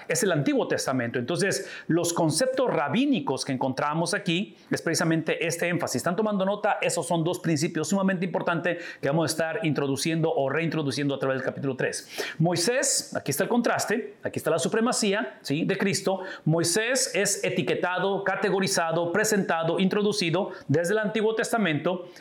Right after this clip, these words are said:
y visto desde el Nuevo Testamento como miembro de la casa de Dios. Y cuando hablamos de casa de Dios,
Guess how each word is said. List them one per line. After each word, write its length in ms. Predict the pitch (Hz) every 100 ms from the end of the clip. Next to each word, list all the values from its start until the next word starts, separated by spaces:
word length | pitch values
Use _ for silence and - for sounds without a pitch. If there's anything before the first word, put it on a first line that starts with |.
| -
y 100 | 160
visto 400 | 190 294 - 202
desde 220 | 160 147
el 80 | 151
Nuevo 160 | 170 208
Testamento 520 | 214 208 170 147 175
como 200 | 165 165
miembro 640 | 190 247 175 139 156 170 - -
de 140 | 170
la 200 | 170 165
casa 300 | 254 226 180
de 160 | 147 139
Dios. 420 | 131 - - -
Y 80 | 156
cuando 200 | 165 151
hablamos 320 | 156 190 202
de 100 | 185
casa 280 | 185 180 180
de 100 | 160
Dios, 380 | 160 233 240